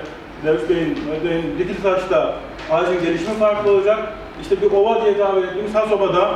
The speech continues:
eğer su olsaydı, şey olsaydı ağacın gelişimi farklı olacaktı. Yani ağacın gelişimi suyun kaliteli şey olsa has obada oradan daha büyük, daha farklı olacak. Dolayısıyla orada diktiğimiz aynı ağaç, aynı çeşit üzerinde dikim sıklığını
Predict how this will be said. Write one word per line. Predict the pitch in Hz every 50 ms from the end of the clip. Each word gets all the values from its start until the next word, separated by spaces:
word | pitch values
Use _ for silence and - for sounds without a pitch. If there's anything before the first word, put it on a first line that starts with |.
| - - 165
eğer | 165 165 165 165
su | 190 196
olsaydı, | 190 185 180 - 196 196 190 185 170 165 175 180
şey | 190 180
olsaydı | 180 - - - - - - - 220
ağacın | 214 - 175 175 175 196 202 202
gelişimi | 190 170 160 - 220 240
farklı | 226 220 214 202 214 214 208
olacaktı. | 202 190 151 - - - - - - - - - - - - - - 170
Yani | 165 156 156 160
ağacın | 165 170 175 196 208 214 208
gelişimi | 208 190 190 190 185 175 160
suyun | - 175 175 185 180
kaliteli | 180 180 180 175 180 196 185 180 175
şey | 180 180
olsa | 196 190 185 185 - 175 156 - - - - - - - -
has | 170 170 180
obada | 190 - 160 143 - - - - - - - - - - - 175
oradan | 175 170 170 196 220 226 214
daha | 190 190 214 - -
büyük, | 185 175 175 - -
daha | 175 190 208
farklı | 202 202 185 175 165 - 160 151
olacak. | 139 123 123 - - - -
Dolayısıyla | 180 180 196 202 208 208 214 226 220 196 180
orada | 196 226 220 226 208 220
diktiğimiz | 214 - - 214 202 196 196 175 165 180
aynı | 202 226 240 233 214 202
ağaç, | 185 180 175 170 - - 202
aynı | 214 226 233 226 220 220
çeşit | 208 190 190 180 - 147 185
üzerinde | 165 180 175 170 175 175 165 196 240 269 269 - - - - - -
dikim | - - 262 262 233
sıklığını | - 226 208 220 - 180 180 185 180 - 240 269 269